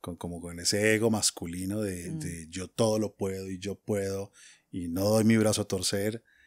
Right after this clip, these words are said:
Speaker 1: Eh, pero, pero mis primeros cambios fue porque, o sea, la, contra la pared y,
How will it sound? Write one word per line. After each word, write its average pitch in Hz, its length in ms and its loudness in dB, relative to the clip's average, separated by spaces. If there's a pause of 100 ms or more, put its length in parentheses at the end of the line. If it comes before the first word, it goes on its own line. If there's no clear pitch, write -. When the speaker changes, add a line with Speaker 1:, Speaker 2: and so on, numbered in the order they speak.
(380)
Speaker 1:
Eh, - 420 -16 (460)
pero, 76 460 -14
pero 80 200 -14
mis 82 200 -8
primeros 87 440 -4
cambios 120 400 6
fue 113 160 0
porque, 78 680 -6
o - 40 -12
sea, - 320 -12 (500)
la, - 280 -8 (100)
contra - 360 -8
la - 200 -8
pared 92 580 -4
y, 147 340 -8